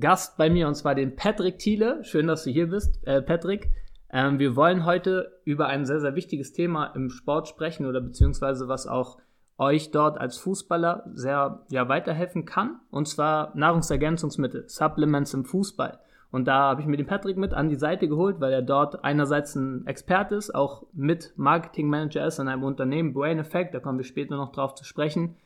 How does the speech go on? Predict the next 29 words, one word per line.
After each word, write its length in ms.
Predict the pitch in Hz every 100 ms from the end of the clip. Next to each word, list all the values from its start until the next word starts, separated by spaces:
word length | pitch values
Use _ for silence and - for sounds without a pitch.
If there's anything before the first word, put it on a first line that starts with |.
| _ _ _
und 300 | 135 139 127
dort, 340 | 135 139 135 127
ähm, 280 | 127 127 127
ja 160 | 127
auch 300 | 127 135 - -
in 140 | 123
diesem 280 | 123 139 147
Bereich 440 | 131 139 156 156
mit 160 | 143 139
unterwegs 460 | 165 156 139 165 -
ist. 140 | 127
Gleichzeitig 500 | 143 160 - 160 139
ist 80 | -
er 340 | 139 135 - _
genauso 480 | - 131 139 151 156
auch 320 | 131 135 127 - - _
Mentaltrainer 680 | 135 131 151 147 - 180 175
für 160 | 175
Profisportler, 960 | - 180 208 - - 196 220 233 285 -
auch 240 | - 135
in 120 | 139 131
vielen 300 | - 151 147
anderen, 540 | 156 170 170 170 165 _ _ _
ja, 120 | 139 127
Sportbereichen 1120 | - - 151 160 - 135 143 160 170 180 - _ _
unterwegs. 680 | - 139 127 131 185 - - -
Und 400 | - 147 156 151
ja, 160 | 175 240
generell, 640 | 170 160 175 180 123 -